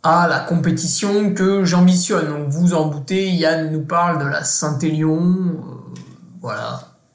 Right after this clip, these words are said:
<laughs> Il va à la Saint-Élion. Eh, eh, Yann, eh. C'est beau les paysages là-bas ? C'est joli ? C'est, hein ? Ah ouais, c'est la nuit.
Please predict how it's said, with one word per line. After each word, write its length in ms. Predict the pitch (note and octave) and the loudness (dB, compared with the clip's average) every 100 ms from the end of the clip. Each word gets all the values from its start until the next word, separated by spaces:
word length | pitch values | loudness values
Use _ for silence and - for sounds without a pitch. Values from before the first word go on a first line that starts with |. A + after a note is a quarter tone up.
| - | -14
<laughs> 760 | - - - - _ _ _ | -12 -12 -14 -20 _ _ _
Il 100 | F#3 | -10
va 140 | D#3+ D#3 | -2 -2
à 40 | |
la 60 | C#3+ | -2
Saint-Élion. 680 | - D#3 D3 D#3 D#3+ F3+ - - - - - - _ _ | -2 -4 -4 -2 -2 -4 -6 -12 -12 -10 -14 -18 _ _
Eh, 300 | F3 F3+ F3 - - - _ _ - | 2 4 4 -2 -10 -20 _ _ -10
eh, 220 | D3 C#3+ | -6 -4
Yann, 400 | C3+ C#3 C3+ B2+ - | -4 -2 -4 -6 -8
eh. 320 | C#3+ C3+ C3 - _ _ _ _ | -8 -6 -8 -12 _ _ _ _
C'est 180 | - C#3 | -4 0
beau 160 | E3 | 0
les 80 | A3+ | -2
paysages 460 | F3 D#3+ D#3+ A3 F#3 | -2 -2 -2 -2 -2
là-bas ? 240 | F3+ A#3+ - _ | -2 -4 -12 _
C'est 160 | - | -8
joli ? 240 | D3 E3 A#3+ - - | -4 -2 -4 -6 -14
C'est, 260 | - E3+ - | -10 -8 -4
hein ? 260 | F3 B3 - _ _ _ _ | -6 -6 -12 _ _ _ _
Ah 100 | F3 | -6
ouais, 120 | A3+ | -4
c'est 140 | G#3+ F3+ | -4 0
la 80 | |
nuit. 260 | F3+ A#3+ A3 | 0 0 -6